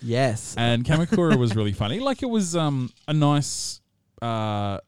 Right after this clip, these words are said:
Speaker 2: re-, reasonably easy place to get around. Like, we caught the train there, we got there.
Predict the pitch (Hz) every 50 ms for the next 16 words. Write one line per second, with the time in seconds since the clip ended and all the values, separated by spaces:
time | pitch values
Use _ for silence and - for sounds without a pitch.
0 | _ - 170 175 170 170 160 165 196 196 - - 165 175 185 165 147 127 120 120
1 | - 127 127 127 120 117 117 - - 123 113 110 110 - - 107 107 98 98 92
2 | 92 92 104 135 175 185 147 117 - 104 113 110 - 123 98 - - - - 143
3 | 139 139 135 131 131 131 131 127 123 110 - 120 - - _ - 110 113 110 110
4 | 113